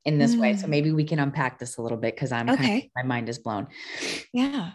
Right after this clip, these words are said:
Speaker 1: About how, and to how time is, gets kinda met, when you go real spiritual, time kinda gets, it's not what we think it is. And so he
Speaker 2: Excellent.
Speaker 1: mentioned coming to his younger self.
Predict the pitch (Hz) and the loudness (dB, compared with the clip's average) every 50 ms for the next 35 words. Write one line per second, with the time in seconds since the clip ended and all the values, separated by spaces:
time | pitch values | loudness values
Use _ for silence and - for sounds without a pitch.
0 | - - 180 185 175 170 170 - 214 190 175 170 160 165 160 151 - - - - | -8 0 4 4 6 6 6 4 4 6 6 6 6 6 6 4 2 0 -6 -18
1 | _ _ _ _ _ _ _ _ _ _ _ - 180 180 175 165 202 202 - - | _ _ _ _ _ _ _ _ _ _ _ -2 0 0 0 0 -2 -4 0 2
2 | 208 185 170 170 - 214 202 196 190 190 180 175 170 165 160 151 175 170 165 - | 4 4 4 2 0 0 2 2 2 4 2 2 0 -2 0 0 2 2 2 0
3 | - 175 160 156 147 139 143 143 - _ _ _ _ _ _ _ _ _ - 170 | -2 -2 0 2 2 2 2 0 -4 _ _ _ _ _ _ _ _ _ -4 0
4 | 180 175 170 - - 156 170 175 175 175 165 190 185 185 170 180 170 170 170 - | 2 2 2 2 0 -2 -2 -2 -2 0 0 0 0 2 0 0 -2 -2 -2 -2
5 | 214 202 196 180 - 196 170 156 156 - 196 180 175 170 165 165 175 160 156 156 | 0 0 0 0 -2 -4 -6 -6 -6 -4 -4 -4 -2 -2 -4 -6 -6 -6 -6 -4
6 | 143 156 151 127 - - - 175 160 156 151 143 135 135 135 139 151 147 139 - | -2 -2 -2 -2 -6 -8 -6 -6 -4 -2 -2 -2 -2 -2 -2 -2 -2 -4 -4 -4
7 | - - 110 104 113 - - - - - - - - - _ - 180 180 165 175 | -8 -10 -10 -10 -10 -12 -16 -20 -20 -20 -20 -20 -20 -16 _ -4 -2 -2 0 0
8 | 175 170 175 220 226 220 190 151 156 165 - 170 156 151 - 175 185 170 175 170 | -2 0 0 0 0 2 2 2 2 2 0 0 0 0 0 0 0 2 2 2
9 | 165 165 165 165 165 - _ _ _ _ _ _ _ _ _ _ _ - - - | 2 2 2 0 -2 -6 _ _ _ _ _ _ _ _ _ _ _ -20 -20 -20
10 | _ _ _ _ _ _ _ _ _ - 196 - _ 156 147 143 147 151 _ _ | _ _ _ _ _ _ _ _ _ -20 -20 -12 _ -8 -8 -8 -8 -12 _ _
11 | _ _ _ _ _ - - - - 220 220 226 214 185 175 185 175 175 156 143 | _ _ _ _ _ -10 -4 0 4 4 6 6 6 6 4 4 4 4 4 2
12 | 147 147 - 196 170 131 120 135 147 - | 2 2 4 4 4 4 4 0 -2 -4